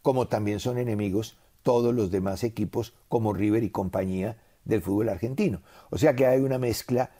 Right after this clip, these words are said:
muy particular. Y se han apropiado con la prepotencia habitual del hincha argentino, no todo, pero sí el, el hincha general, ¿no? Eh, enrostrando en las calles de Río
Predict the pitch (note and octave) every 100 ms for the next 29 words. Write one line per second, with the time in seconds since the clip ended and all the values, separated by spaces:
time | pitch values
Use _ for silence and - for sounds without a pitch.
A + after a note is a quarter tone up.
0 | - _ C3+ D#3 A2+ G#2 F#2+ G#2 - G2+
1 | - - _ _ _ _ _ _ - C3+
2 | D3+ D3 F#3+ F#3+ C#3 C#3+ C3+ E3+ E3+ D3
3 | A#2+ A#2+ A#2 A2+ A#2+ A#2 G#2 D#3+ D#3 A#2
4 | G#2 A2+ A2 D#3 - _ _ _ G#2 A2+
5 | G#2+ - C3 C3 E3+ D#3 B2 G#2 C3 C3
6 | C#3+ B2+ C3 C#3 C3+ C3 C#3+ F#3 A2+ G2
7 | - - - B2+ C3 C3+ - - G2+ -
8 | A2 A2+ A#2 - C#3 - - - C#3+ B2
9 | A2+ A2+ B2+ E3+ - _ _ _ G#2 G3+
10 | - - - - - _ - G2 G2 B2
11 | B2 A#2+ - - C3 C3 D3 D#3 A#2+ G#2+
12 | B2 A#2+ C3+ A#2 G#2 A#2 C#3 C#3+ B2+